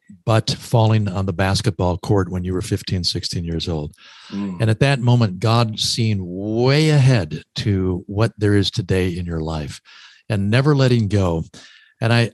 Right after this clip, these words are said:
Speaker 1: I, I just think that's gotta be encouragement for any of us who wonder, "Does God really have anything good in this? Is there any kind of plan at all?" And if we will stay true to believing that there is a plan, he'll fulfill that plan in our lives.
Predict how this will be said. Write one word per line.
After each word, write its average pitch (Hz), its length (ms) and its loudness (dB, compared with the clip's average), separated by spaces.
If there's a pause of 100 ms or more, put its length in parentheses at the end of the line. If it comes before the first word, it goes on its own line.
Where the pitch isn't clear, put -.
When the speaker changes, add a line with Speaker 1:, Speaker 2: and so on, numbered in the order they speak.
Speaker 1:
I, 117 220 -4
I 123 60 0
just 127 200 -2
think 147 160 2
that's - 440 0
gotta 156 200 2
be 127 200 2
encouragement 110 760 -4
for 101 380 0
any 151 240 6
of 113 100 2
us 92 240 2
who 107 140 2
wonder, 101 320 2
"Does 92 200 2
God 123 200 2
really 110 180 4
have 104 160 2
anything 95 320 -2
good 95 220 4
in 85 140 0
this? 76 240 -4
Is 87 120 0
there 104 140 2
any 131 100 4
kind 117 200 -2
of 101 80 -6
plan 101 280 -8
at 90 80 -8
all?" 80 420 -6 (680)
And 107 240 0
if 151 320 2
we 135 180 2
will 110 580 0 (460)
stay 127 280 2
true 87 500 2 (200)
to 110 120 2
believing 98 640 2
that 92 160 0
there 90 180 0
is 107 140 2
a 104 60 0
plan, 82 400 -4
he'll 104 160 2
fulfill 110 460 -2
that 85 180 -4
plan 85 240 -4
in 78 80 -8
our 71 120 -8
lives. 76 340 -8